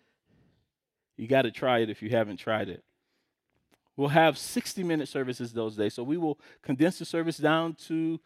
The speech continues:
an hour on Easter Sunday so that we might work in three services that day and accommodate what we hope to be, uh, larger crowds on that day. And so as we continue in this series of Journey to the Cross today, we wanna look together at the Gospel according to John,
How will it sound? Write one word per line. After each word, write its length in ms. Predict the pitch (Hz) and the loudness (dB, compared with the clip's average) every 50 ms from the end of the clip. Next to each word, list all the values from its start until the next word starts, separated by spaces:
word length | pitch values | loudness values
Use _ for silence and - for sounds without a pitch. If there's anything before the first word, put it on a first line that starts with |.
| _ _ _ _ _ _ - | _ _ _ _ _ _ -8
an 180 | 120 123 127 - - | -4 -4 -4 -2 2
hour 520 | 139 147 160 180 185 175 170 165 151 147 - | 2 4 4 4 4 4 4 2 2 2 0
on 180 | 147 147 139 | -2 -4 -2
Easter 260 | 143 165 160 - 156 | -2 -4 -2 -2 -6
Sunday 360 | 147 - - 156 151 143 147 143 | -6 -2 -2 -2 0 2 0 0
so 240 | - - 160 165 | 0 0 -4 0
that 180 | 160 160 143 127 | 0 0 0 0
we 160 | 147 151 156 | -2 -2 -2
might 320 | 151 147 147 151 139 117 _ _ _ _ _ _ _ | 0 2 2 2 2 0 _ _ _ _ _ _ _
work 300 | - 123 131 143 - - | -4 -2 -2 -2 0 0
in 140 | 151 143 143 | 0 0 0
three 220 | - 135 139 135 135 | -2 0 0 0 0
services 500 | - 151 131 131 135 - - 139 127 127 | 0 -2 -2 -2 -2 -2 -4 -6 0 2
that 180 | 127 127 107 | 2 2 4
day 160 | - 123 123 | 4 4 4
and 80 | 123 117 | 4 2
accommodate 640 | 113 - - - 151 131 127 135 127 131 127 123 - | 0 -4 -2 0 0 0 0 2 0 2 2 2 2
what 160 | 127 120 98 | 0 -6 -4
we 80 | 127 127 | -4 -2
hope 260 | 131 135 131 127 - | 0 2 0 0 0
to 140 | - - 131 | -6 -8 -6
be, 300 | 120 127 123 123 117 - _ - - - - _ _ - | -2 0 0 0 0 -2 _ -16 -20 -20 -20 _ _ -4
uh, 140 | 101 110 95 - | -2 -2 -2 -2
larger 420 | 113 120 127 127 127 117 123 113 | -2 2 2 2 2 2 -2 -6
crowds 460 | - - 143 120 117 113 110 107 - - | -4 0 2 4 4 4 2 0 -6 -10
on 160 | - 117 113 107 | -10 -8 -6 -4
that 180 | 107 90 73 | -6 -6 -6
day. 220 | 104 101 101 104 95 _ _ _ _ _ _ _ _ _ | -6 -8 -8 -8 -12 _ _ _ _ _ _ _ _ _
And 80 | - 139 | -12 2
so 140 | - 190 185 | 4 6 6
as 120 | 185 165 | 6 6
we 140 | 196 240 233 | 4 2 2
continue 500 | - 214 190 - - 214 208 208 202 196 | 2 2 0 4 2 2 4 4 2 2
in 100 | 190 185 | 2 4
this 160 | 185 180 - | 4 4 4
series 360 | - - 185 175 175 175 170 | 4 4 6 6 8 6 4
of 100 | 156 143 | 4 0
Journey 240 | 131 156 160 165 170 | -2 0 0 0 0
to 100 | - - | -2 -2
the 60 | 160 - - | -4 -2 2
Cross 200 | 175 151 151 - | 4 4 4 2
today, 440 | - 139 139 165 156 147 156 175 - - - - - | 0 0 4 6 8 8 8 6 4 -2 -18 -14 -2
we 80 | - 160 | 0 2
wanna 200 | 185 196 196 185 | 2 2 2 4
look 200 | 185 190 175 - | 4 4 4 6
together 460 | - 165 143 170 165 170 180 175 160 | 2 4 6 6 4 6 6 4 6
at 180 | 165 165 160 | 6 6 4
the 80 | - - | 4 2
Gospel 480 | 131 156 156 165 175 - - 190 165 151 | 6 6 6 6 6 4 0 -2 0 0
according 520 | 147 _ - - 180 175 180 175 175 165 | -2 _ -2 0 2 2 2 2 0 -2
to 180 | _ - 156 135 | _ -4 -4 -4
John, 640 | 123 113 131 147 156 151 135 127 131 139 160 170 | -2 2 4 4 6 6 6 6 4 2 0 -2